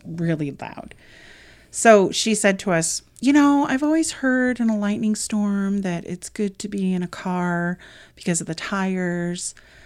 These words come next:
So it'll be a really tight squeeze, but why don't we all try to go squeeze into my car?" So we agreed, and she went and opened the tent. And like I said, the, the car was parked right near her tent, maybe,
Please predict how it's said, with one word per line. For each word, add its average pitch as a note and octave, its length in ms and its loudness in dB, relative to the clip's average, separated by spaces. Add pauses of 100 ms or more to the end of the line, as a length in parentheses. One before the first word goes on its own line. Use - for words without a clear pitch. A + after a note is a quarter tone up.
(180)
So E3 460 0
it'll G#3 180 0
be D4 140 2
a D4 40 2
really A3+ 380 2
tight - 420 -4
squeeze, F#3+ 560 -2
but F#3+ 120 -4
why F#3 160 -2
don't A3+ 140 0
we A3+ 120 0
all F#3+ 160 -2
try F3+ 220 -6
to F3 80 -6
go E3+ 160 -6
squeeze E3+ 420 -4
into D#3+ 240 -2
my D3 120 -4
car?" A2 440 -10 (880)
So E3+ 480 4
we E3+ 360 2
agreed, E3+ 680 2
and E3 220 2
she - 240 0
went E3+ 360 2
and E3 200 -2
opened E3 540 0
the D#3+ 80 -8
tent. - 800 -2 (880)
And F#3 180 4
like F3+ 220 0
I F3 40 -2
said, F3+ 260 0
the, F3 120 -4 (160)
the F3 160 -6
car G#3+ 420 0
was F3 200 -4
parked - 500 -2
right E3 260 2
near D#3 200 -2
her D3 180 -6
tent, - 380 -8
maybe, D#3 640 -2